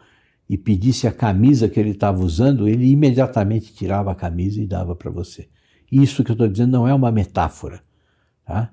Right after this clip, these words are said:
Isso é a realidade. Este homem era assim, como toda a família dele é, tá? E eu vi isso acontecer.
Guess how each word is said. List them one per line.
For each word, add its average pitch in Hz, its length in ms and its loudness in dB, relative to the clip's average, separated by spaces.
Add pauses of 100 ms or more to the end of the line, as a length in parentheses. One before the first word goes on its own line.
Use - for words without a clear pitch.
Isso 110 320 -2
é 123 160 2
a 120 180 2
realidade. 90 880 0 (520)
Este 107 320 -4
homem 120 340 0
era 123 320 2
assim, 82 400 -6 (220)
como 110 200 -6
toda 147 280 0
a - 20 -2
família 98 500 -2
dele 101 380 -6 (220)
é, 87 300 -4 (580)
tá? 117 240 -10 (100)
E 101 100 -2
eu 120 140 4
vi 123 400 4
isso 110 220 0
acontecer. - 640 -10